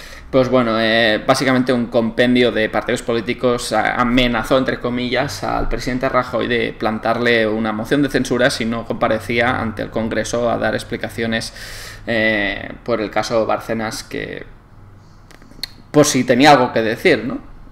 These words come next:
Eh, y ante eso, pues bueno, el presidente Rajoy accedió a ello ante la amenaza, que tampoco nos le suponía nada más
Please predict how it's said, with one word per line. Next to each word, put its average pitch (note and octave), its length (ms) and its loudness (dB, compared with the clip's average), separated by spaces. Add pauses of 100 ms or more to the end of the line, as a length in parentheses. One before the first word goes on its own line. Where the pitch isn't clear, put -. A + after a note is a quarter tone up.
Eh, A#2 840 -2 (800)
y C3+ 100 2
ante C3 460 4
eso, F#3 300 0
pues A#2 300 4
bueno, B2+ 280 -6
el - 140 -8 (280)
presidente A#2 460 -4
Rajoy A2 580 -4 (360)
accedió B2+ 520 2
a C3 100 8
ello F#3 380 2 (680)
ante - 220 -8
la A2+ 100 -10
amenaza, A#2+ 640 -2
que - 100 0
tampoco C3+ 460 4
nos C3 280 4
le B2+ 160 4
suponía B2 540 0
nada A#2 320 2
más A#2 480 -2